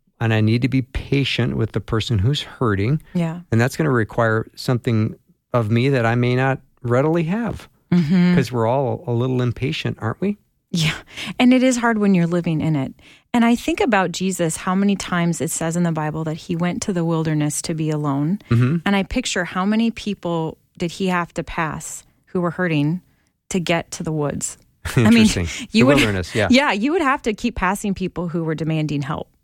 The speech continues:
Speaker 1: Yeah.
Speaker 2: And, and you would have to keep going. And so there are gonna be times where you have to take time.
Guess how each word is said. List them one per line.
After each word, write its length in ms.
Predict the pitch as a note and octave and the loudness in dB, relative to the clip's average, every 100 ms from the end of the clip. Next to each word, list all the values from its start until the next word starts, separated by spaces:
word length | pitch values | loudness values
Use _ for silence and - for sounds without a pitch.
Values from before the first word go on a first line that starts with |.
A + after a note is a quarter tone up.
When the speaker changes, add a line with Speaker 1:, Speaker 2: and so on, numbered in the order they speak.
| _ _ | _ _
Speaker 1:
Yeah. 280 | A2 A#2 G3+ | -2 2 2
Speaker 2:
And, 80 | F#3 | 2
and 100 | G3 | 0
you 100 | G3 | 0
would 80 | G#3 | -2
have 160 | G3+ G3 | -4 -6
to 60 | |
keep 140 | - G3 | -8 -6
going. 380 | F#3+ E3 F#3 - - - _ _ _ - | -4 -4 -6 -10 -18 -20 _ _ _ -2
And 200 | G3 F#3+ | 0 0
so 340 | F#3+ F#3 F3 - _ - _ - | 0 -2 -4 -10 _ -20 _ -2
there 140 | G#3 | 0
are 40 | A#3 | 2
gonna 140 | A#3 | 0
be 100 | G3+ | 0
times 400 | F#3 F#3+ F#3 F3+ | -2 -2 0 0
where 120 | E3+ D#3+ - | -2 -6 -8
you 240 | - F3+ A3+ | -4 -2 0
have 380 | G3+ F#3+ G#3 - | -2 -4 -4 -6
to 100 | F3 | -8
take 220 | - - | -6 -8
time. 440 | - - - - | -8 -8 -6 -6